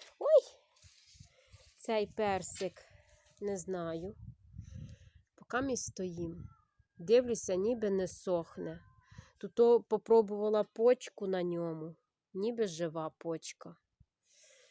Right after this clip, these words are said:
Ось тут.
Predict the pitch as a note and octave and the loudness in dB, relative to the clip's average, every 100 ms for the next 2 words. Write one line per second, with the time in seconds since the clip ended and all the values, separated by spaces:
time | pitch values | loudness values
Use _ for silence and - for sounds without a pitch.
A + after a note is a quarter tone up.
0 | - - - - - _ _ _ _ _ | -20 -20 -20 -20 -20 _ _ _ _ _
1 | _ _ _ _ _ - - F3+ E3+ - | _ _ _ _ _ -20 -14 -12 -12 -12
2 | E3 | -12